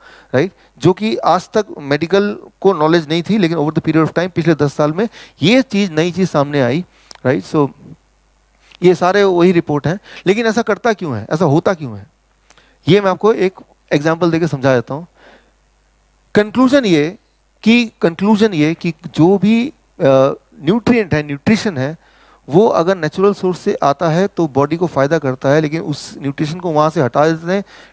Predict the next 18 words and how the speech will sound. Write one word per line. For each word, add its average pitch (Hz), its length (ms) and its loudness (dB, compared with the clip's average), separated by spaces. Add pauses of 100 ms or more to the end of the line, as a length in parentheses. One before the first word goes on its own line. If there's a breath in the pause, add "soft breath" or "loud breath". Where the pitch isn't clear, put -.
(100)
डब्बे 151 280 2
में 220 120 2
डाल 175 180 4
देते 170 200 -2
हैं, 190 80 -4
तो 185 120 0
जिस 170 380 -2 (540 loud breath)
बीमारी 160 500 0
में 202 80 -2
फ़ायदा 175 260 0
करने 160 280 -4
वाला 180 220 2
था, 208 120 0
वही 160 240 0
वाली 165 180 2
बीमारी 147 300 0
को 175 120 0
वो 156 240 0